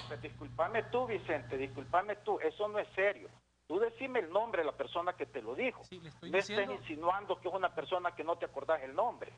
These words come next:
Speaker 2: Estoy diciendo el señor Hernández Torres, eso es lo que él
Speaker 1: Hernández,
Speaker 2: se
Speaker 1: pero
Speaker 2: identificó.
Speaker 1: eso no me dice nada a mí, ni sé quién es ese señor.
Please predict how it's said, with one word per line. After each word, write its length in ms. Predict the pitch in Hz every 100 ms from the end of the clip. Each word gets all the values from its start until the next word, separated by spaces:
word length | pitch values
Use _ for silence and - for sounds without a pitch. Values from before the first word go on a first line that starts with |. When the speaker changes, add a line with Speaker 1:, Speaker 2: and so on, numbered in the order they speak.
| -
Speaker 2:
Estoy 240 | 131 160
diciendo 360 | 185 180 202 226
el 60 |
señor 240 | 196 185 190
Hernández 400 | 180 190 160 -
Torres, 460 | 240 160 117 - 156
eso 180 | 156
es 60 | 226
lo 120 | 196
que 100 | 170
él 180 | 170 185
Speaker 1:
Hernández, 60 | 180
Speaker 2:
se 100 | 170
Speaker 1:
pero 140 | 147
Speaker 2:
identificó. 240 | 160 - 196
Speaker 1:
eso 100 | 202
no 80 |
me 80 | 185
dice 280 | 185 147 160
nada 260 | 156 165 139
a 40 |
mí, 160 | 160 185
ni 120 | 143
sé 160 | 156 160
quién 200 | 151 156
es 180 | 156
ese 180 | 147 131
señor. 300 | 123 143 202